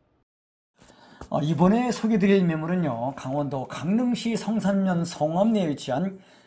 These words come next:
그야말로 샘물이 샘솟는 숲속의 전원주택지 대지 백십삼 평이 되겠습니다. 아, 이곳은 아주 숲속입니다. 보시는 바와 같이 파란 숲속인데요. 어, 그렇게 아주 깊은 산속도 아니고요.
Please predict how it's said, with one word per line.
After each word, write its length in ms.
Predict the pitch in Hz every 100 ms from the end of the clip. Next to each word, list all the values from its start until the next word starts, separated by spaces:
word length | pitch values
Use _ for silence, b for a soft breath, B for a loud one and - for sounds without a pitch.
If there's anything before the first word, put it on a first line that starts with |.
| B
그야말로 680 | 143 147 143 143 139 135
샘물이 600 | 127 - 196 214 214 214 208
샘솟는 840 | - 208 180 196 196 202 202 - -
숲속의 640 | - - 202 202 175 180 175
전원주택지 960 | 160 170 139 - 170 - 156 156 - B B
대지 640 | - 170 196 226 233 220 220
백십삼 540 | 202 202 185 - 185
평이 220 | 180 185
되겠습니다. 640 | 170 170 - 175 156 - - _ _ _ _ B B B B -
아, 360 | 104 107 113
이곳은 880 | 120 123 135 139 147 160 160 160 160 -
아주 600 | 147 151 156 156 156 156 B B
숲속입니다. 1200 | - - 214 214 - 196 185 185 185 175 156 135 120
보시는 320 | 143 139 151
바와 200 | 147 147
같이 600 | 147 147 - 143 160 - -
파란 800 | - 127 127 131 135 139 147 143
숲속인데요. 880 | - 135 151 147 147 151 156 202 196 B B B
어, 200 | - 123 123
그렇게 500 | 156 156 156 165 165
아주 240 | 147 147
깊은 320 | - - 160
산속도 480 | 151 165 151 160 190
아니고요. 520 | 160 156 175 170 -